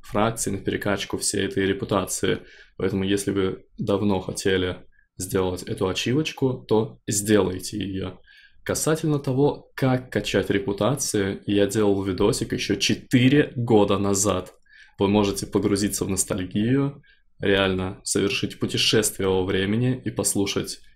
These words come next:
мой голосок и мои рассуждения об этой игре четырехлетней давности. Всех вам благ, счастья, здоровья, берегите ноги, мойте руки. Если есть какие-то вопросы,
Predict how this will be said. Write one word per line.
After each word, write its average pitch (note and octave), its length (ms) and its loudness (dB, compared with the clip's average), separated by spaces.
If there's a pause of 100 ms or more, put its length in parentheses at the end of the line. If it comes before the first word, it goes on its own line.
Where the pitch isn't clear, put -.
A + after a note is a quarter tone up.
мой F#2 480 -2
голосок G2 840 -2 (100)
и F#2+ 280 0
мои G2 300 -4
рассуждения F#2+ 920 -2
об G2 180 -4
этой G2 320 -2
игре A2 420 0 (400)
четырехлетней G2 880 -4 (140)
давности. F#2 640 -6 (380)
Всех G3+ 260 0
вам A#2 180 2
благ, A#2 320 0
счастья, G2+ 360 -2
здоровья, G2+ 480 2
берегите G2 500 -4
ноги, C3 400 0
мойте F#2+ 440 -2
руки. G#2+ 340 0 (340)
Если D#3 280 -4
есть F#2+ 120 0
какие-то - 240 -8
вопросы, G#2 640 -2